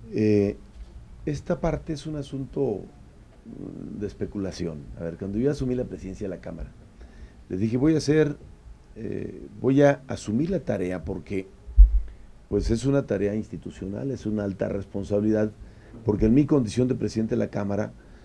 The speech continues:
es mi condición de presidente del Congreso, de uno de los poderes de la Unión".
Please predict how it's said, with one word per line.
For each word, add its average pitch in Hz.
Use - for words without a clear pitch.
es 123
mi 123
condición 104
de 135
presidente 113
del 120
Congreso, 117
de 101
uno 107
de 98
los 95
poderes 98
de -
la 101
Unión". 107